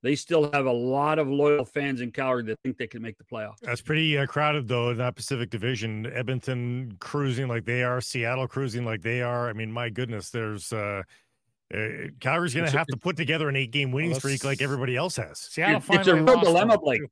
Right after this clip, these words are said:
Speaker 2: Yeah.
Speaker 1: It's a real dilemma. I mean, and that's, you know, and, and to my mind, it isn't going to be Craig Conroy making that decision. It's gonna be ownership making that decision.
Speaker 3: Great stuff, John. Thanks for being flexible, joining us on a Monday. We will catch up next Tuesday, sir.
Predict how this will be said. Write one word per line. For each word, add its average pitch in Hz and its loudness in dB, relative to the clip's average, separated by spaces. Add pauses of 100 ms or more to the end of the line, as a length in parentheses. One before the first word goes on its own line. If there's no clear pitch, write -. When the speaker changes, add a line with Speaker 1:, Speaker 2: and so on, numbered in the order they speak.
(320)
Speaker 2:
Yeah. 127 0
Speaker 1:
It's 113 -4
a 147 4
real 190 6
dilemma. 143 0 (100)
I 123 -6
mean, 135 0
and 135 0
that's, 175 0 (480)
you 131 0
know, 139 4
and, 143 0
and 135 -2 (600)
to 143 0
my 165 4
mind, 139 0
it 131 0
isn't 156 0
going 139 2
to 127 -6
be 120 -2
Craig 131 -2
Conroy 127 0 (260)
making 117 -8
that 110 -6 (120)
decision. 113 -8
It's 104 -10
gonna 120 -4
be 107 -6 (280)
ownership 117 -2
making 107 -10
that 104 -12
decision. 104 -18 (1400)
Speaker 3:
Great 180 -2
stuff, 180 -2
John. 170 -2
Thanks 170 -4
for 170 -8
being 160 -4
flexible, 156 -4
joining 156 -4
us 143 -6
on 147 -2
a 139 -2
Monday. 143 -2
We 135 -4
will 127 -4
catch 139 -4
up 127 -4
next 131 -8
Tuesday, 117 -8
sir. - -14